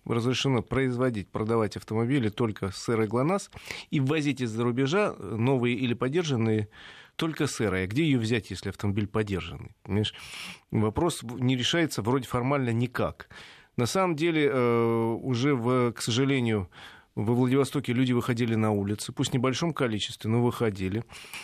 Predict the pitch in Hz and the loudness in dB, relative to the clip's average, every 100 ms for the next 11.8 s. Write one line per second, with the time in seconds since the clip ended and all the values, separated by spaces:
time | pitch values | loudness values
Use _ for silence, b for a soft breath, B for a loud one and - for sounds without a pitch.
0 | B - 117 143 170 170 147 143 - 131 | B -4 -2 0 0 0 0 0 0 0
1 | 127 147 120 120 117 107 127 123 - 117 | 2 2 2 2 2 2 2 0 0 0
2 | 110 - 104 113 107 95 98 113 113 113 | 0 -2 -2 0 0 0 0 2 4 4
3 | 110 - 107 104 104 98 - 113 B B | 2 2 0 2 2 0 -2 -6 B B
4 | B B _ 143 143 - 147 135 127 127 | B B _ 2 2 2 2 4 4 2
5 | - 165 147 143 143 135 - 180 170 147 | 0 -2 0 2 2 2 0 0 2 2
6 | - 127 117 110 - 127 143 151 - 123 | 2 2 2 0 -2 0 0 -2 -4 -4
7 | - 131 127 123 113 110 170 156 135 117 | 0 2 2 0 -2 0 2 2 2 0
8 | 113 117 131 110 110 123 120 - - - | -2 -2 -2 -2 -2 0 -2 -2 -6 -2
9 | 117 117 - 175 131 113 - 113 113 - | 0 0 2 0 0 -2 -2 0 0 0
10 | 139 110 - 110 87 127 104 104 135 135 | -2 -2 -2 -12 -12 -8 -6 -4 -2 0
11 | 135 101 - 110 101 107 92 - | -2 -4 -4 -4 -2 -2 -2 -6